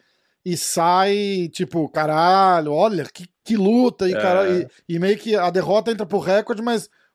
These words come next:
Speaker 1: o U F C meio que não conta. O U F C tá procurando luta
Speaker 2: Uhum.
Speaker 1: boa ultimamente, né? Isso, isso é legal. Isso é
Speaker 2: Ué,
Speaker 1: uma
Speaker 2: que
Speaker 1: coisa
Speaker 2: nem a luta
Speaker 1: legal.
Speaker 2: da Joanna, a luta da Joanna com a Weili Zhang. Ah, a Joanna perdeu. Cara, mas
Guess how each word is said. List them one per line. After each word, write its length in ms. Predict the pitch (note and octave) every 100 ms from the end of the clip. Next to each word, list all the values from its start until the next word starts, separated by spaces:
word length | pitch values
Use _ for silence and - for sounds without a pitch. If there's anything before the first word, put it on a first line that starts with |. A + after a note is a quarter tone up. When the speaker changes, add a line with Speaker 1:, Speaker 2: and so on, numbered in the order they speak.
| _
Speaker 1:
o 200 | G3 G#3
U 40 |
F 140 | G#3+ G#3
C 160 | -
meio 160 | G3+ A3+
que 80 | B3
não 160 | B3+
conta. 380 | A#3+ G#3+ F#3+ D#3+
O 60 | D3+
U 40 |
F 140 | D#3+ -
C 120 | G3+
tá 120 | A3+
procurando 360 | A3+ A3 A3 A3+
luta 200 | A#3 B3
Speaker 2:
Uhum. 40 |
Speaker 1:
boa 220 | E3+ D#3+
ultimamente, 580 | C#3+ C3+ C#3 C3 A#2 -
né? 200 | C#3 D3
Isso, 280 | C#3+ - E3+
isso 240 | F3+ E3
é 40 | A#3+
legal. 400 | A#3 C#3+ G2 _ _ _ _ -
Isso 160 | C#3
é 20 | D#3+
Speaker 2:
Ué, 60 |
Speaker 1:
uma 60 | C#3+
Speaker 2:
que 60 |
Speaker 1:
coisa 60 | F3+ E3
Speaker 2:
nem 40 |
a 20 | F3
luta 140 | -
Speaker 1:
legal. 180 | - G3+
Speaker 2:
da 60 | G3+
Joanna, 500 | G3+ F#3 F#3+ G3+ G3+ D#3
a 60 |
luta 200 | D#3+ E3
da 120 | E3+ E3+
Joanna 360 | D#3+ D#3+ F3+
com 120 | F#3
a 100 | F#3+
Weili 240 | G3 G#3 G#3+
Zhang. 400 | E3+ E3+ D#3+ C3 D3+
Ah, 200 | - E3+
a 60 |
Joanna 300 | D#3+ D#3+ F3+
perdeu. 420 | F#3 F#3+ F3 D#3+
Cara, 300 | D3 D4 D#4
mas 260 | E3+ E3 D#3+